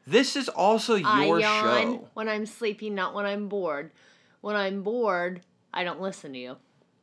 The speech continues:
Speaker 1: You've not been listening to me this whole time.
Speaker 2: I mean, I have been. But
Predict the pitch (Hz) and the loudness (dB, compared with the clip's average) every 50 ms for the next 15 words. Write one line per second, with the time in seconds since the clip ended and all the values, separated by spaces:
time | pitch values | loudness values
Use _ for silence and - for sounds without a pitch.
0 | _ _ _ _ _ _ _ _ _ _ _ _ _ _ _ _ _ _ _ _ | _ _ _ _ _ _ _ _ _ _ _ _ _ _ _ _ _ _ _ _
1 | _ _ _ _ _ _ _ _ _ _ _ _ _ _ _ - 156 165 175 190 | _ _ _ _ _ _ _ _ _ _ _ _ _ _ _ -12 -10 -6 -2 -2
2 | 202 196 180 180 175 180 175 - 175 170 170 160 156 - 170 151 143 160 160 135 | 0 0 0 0 -2 -2 -4 -6 -6 -6 -6 -6 -8 -8 -8 -8 -8 -8 -10 -12
3 | 107 - _ _ _ _ _ _ _ _ _ _ _ _ _ _ _ _ _ _ | -12 -16 _ _ _ _ _ _ _ _ _ _ _ _ _ _ _ _ _ _
4 | _ _ _ _ _ _ _ _ _ _ _ _ - 208 214 220 208 190 180 165 | _ _ _ _ _ _ _ _ _ _ _ _ -10 -8 -6 -6 -6 -6 -6 -8
5 | 160 160 - 202 254 349 466 381 - - 156 143 143 143 156 165 180 - _ _ | -8 -10 -10 -10 -10 -10 -10 -12 -12 -12 -10 -10 -8 -10 -10 -12 -16 -18 _ _
6 | _ _ _ _ _ _ _ _ _ _ _ _ _ _ _ _ _ _ _ _ | _ _ _ _ _ _ _ _ _ _ _ _ _ _ _ _ _ _ _ _
7 | _ _ _ _ _ _ _ _ _ _ _ _ 170 202 190 180 175 - - | _ _ _ _ _ _ _ _ _ _ _ _ -6 -4 -2 -2 -2 -4 -8